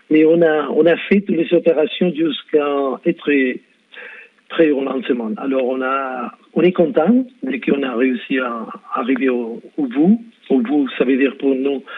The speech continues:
on est très prêt au lancement, mais on n'est pas content surtout parce qu'on n'a pas réussi à lancer, mais, mais on est prêt. Ça, c'est la partie positive.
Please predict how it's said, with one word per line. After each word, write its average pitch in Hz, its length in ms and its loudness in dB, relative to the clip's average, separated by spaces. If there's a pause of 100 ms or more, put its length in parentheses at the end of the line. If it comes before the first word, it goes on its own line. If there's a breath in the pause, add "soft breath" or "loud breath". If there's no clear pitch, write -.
(220 loud breath)
on 151 60 2
est 143 100 2
très 143 160 2
prêt 143 220 2
au 131 80 0
lancement, 135 560 2 (600 loud breath)
mais 143 80 0
on 127 80 2
n'est 131 140 2
pas 151 160 0
content 147 400 0
surtout 131 420 -4
parce 120 240 -2
qu'on 131 160 -2
n'a 123 140 -4
pas 117 160 -2
réussi 120 400 0
à 120 180 -2
lancer, 135 400 -2
mais, 120 300 -6 (240)
mais 151 80 6
on 175 60 6
est 180 100 4
prêt. 123 280 -6 (280)
Ça, 151 60 2 (120)
c'est 147 140 4
la 139 300 2
partie - 400 -2
positive. 123 440 0